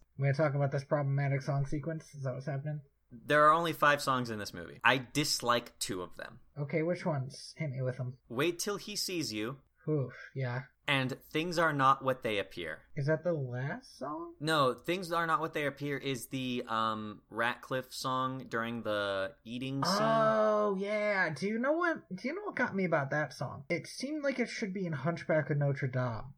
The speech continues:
Speaker 2: Yes. Those, those jesters felt like they just hopped right out of Hunchback of Notre Dame.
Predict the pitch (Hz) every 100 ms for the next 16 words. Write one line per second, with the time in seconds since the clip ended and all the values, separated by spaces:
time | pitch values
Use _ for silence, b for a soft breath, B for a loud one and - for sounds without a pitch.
0 | _ 117 123 135 123 95 - - - 135
1 | 233 311 - - _ 139 196 196 - -
2 | 151 190 - 151 101 - - 120 117 110
3 | 110 107 - 107 - 110 107 107 101 101
4 | 98 - 95 98 98 95 98 90 90